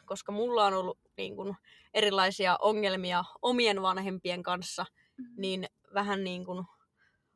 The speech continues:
Speaker 1: haluaa sitten myös omia lapsia ja sitten hoitaa asiat niin kun hyvin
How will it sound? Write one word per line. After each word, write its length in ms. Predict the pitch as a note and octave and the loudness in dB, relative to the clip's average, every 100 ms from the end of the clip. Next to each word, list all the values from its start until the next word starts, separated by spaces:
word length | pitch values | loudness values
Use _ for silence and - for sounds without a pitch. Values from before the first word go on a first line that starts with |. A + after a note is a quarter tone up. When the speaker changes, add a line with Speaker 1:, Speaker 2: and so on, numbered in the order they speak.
| _ | _
Speaker 1:
haluaa 500 | C4+ C#4+ C#4+ A#3 G#3 | 10 12 12 12 10
sitten 460 | A#3+ G#3+ - G3+ F#3 | 8 -2 -2 -2 -2
myös 220 | G#3+ F#3+ | -2 -2
omia 340 | - G#3+ G#3 F3+ | 0 0 0 0
lapsia 420 | F3+ - - E3+ | 0 -2 -6 -4
ja 120 | F3+ | -4
sitten 340 | F#3+ - - F#3 | -8 -10 -8 -2
hoitaa 440 | G3+ F#3 F#3 F3 | 0 0 2 2
asiat 320 | F#3 F#3 F3 | 2 -2 -4
niin 160 | F3+ E3+ | -6 -8
kun 140 | F3+ | -4
hyvin 360 | G3 F#3 E3+ | -2 -2 -4